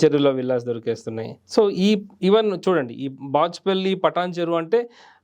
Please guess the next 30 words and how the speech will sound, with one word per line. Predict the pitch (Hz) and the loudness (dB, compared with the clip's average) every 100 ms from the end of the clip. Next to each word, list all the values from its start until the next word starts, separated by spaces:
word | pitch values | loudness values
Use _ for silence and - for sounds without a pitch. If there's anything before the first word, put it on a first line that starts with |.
| - | -6
ఫోర్ | 147 190 202 | 0 2 2
క్రోర్స్, | 202 196 196 196 190 | 0 -2 -2 -4 -2
ఫైవ్ | 185 180 180 | 0 0 -2
వరకు | 180 | -2
వెళ్ళవలసిన | 175 170 175 160 | -2 -2 -4 -4
అవసరం | 143 135 127 | -8 -8 -10
లేదండి, | 110 104 110 117 - | -10 -14 -16 -20 -4
త్రీ, | 160 180 170 - _ - | -2 -2 -4 -12 _ 0
త్రీ | 160 | 2
అండ్ | 165 | 2
హాఫ్లో, | 160 156 165 156 - - | 0 0 -2 -4 -6 0
టూ | 175 | 2
అండ్ | 175 | 2
హాఫ్లో | 165 160 160 | -2 -2 -4
దొరికేస్తాయండి. | 135 139 127 113 87 - - _ _ - - - 180 | -4 -4 -6 -10 -16 -20 -20 _ _ -20 -20 0 2
Even | 190 185 | 2 2
కొల్లూరులో | 180 190 208 202 | 2 4 2 0
కూడా | 196 214 | -2 -4
మనకి | 196 170 165 | -4 -8 -8
టూ | 175 190 | -4 -2
అండ్ | 185 | 0
హాఫ్, | 170 | -2
త్రీ, | 170 165 170 | -4 -10 -8
త్రీ | 165 160 160 | -6 0 0
అండ్ | 156 | 0
హాఫ్లో | 143 143 170 | -2 -2 -2
దొరికేస్తున్నాయండి | 151 135 135 127 - 113 107 - | -2 -2 -2 -4 -6 -8 -10 0
మంచి | 156 170 | 0 2
లగ్జరీ | 147 135 143 160 | 2 2 2 0
విల్లాస్. | 131 113 98 - | -2 -6 -12 -14